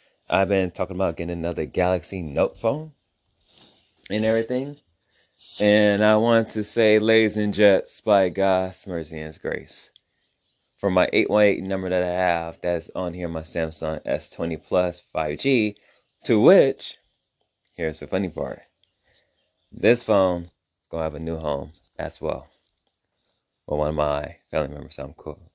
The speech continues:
you know, cool with giving the phone to, 'cause they need a new phone and everything, need a new upgrade.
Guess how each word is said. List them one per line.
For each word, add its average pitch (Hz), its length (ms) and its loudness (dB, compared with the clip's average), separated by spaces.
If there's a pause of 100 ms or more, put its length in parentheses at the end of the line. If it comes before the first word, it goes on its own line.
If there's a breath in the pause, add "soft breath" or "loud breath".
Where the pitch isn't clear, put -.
(360)
you 78 120 -10
know, 71 120 -6
cool 82 240 -6
with 69 180 -8 (500)
giving 82 140 -2
the 78 60 -2
phone 80 240 -2
to, - 140 -14
'cause - 260 -10
they 101 200 6
need 80 180 -6
a 71 40 -8
new 64 160 -14
phone 58 320 -20 (1120)
and 82 140 -6
everything, 71 280 -6
need 78 160 -6
a 73 80 -6
new 76 240 -4
upgrade. - 500 -4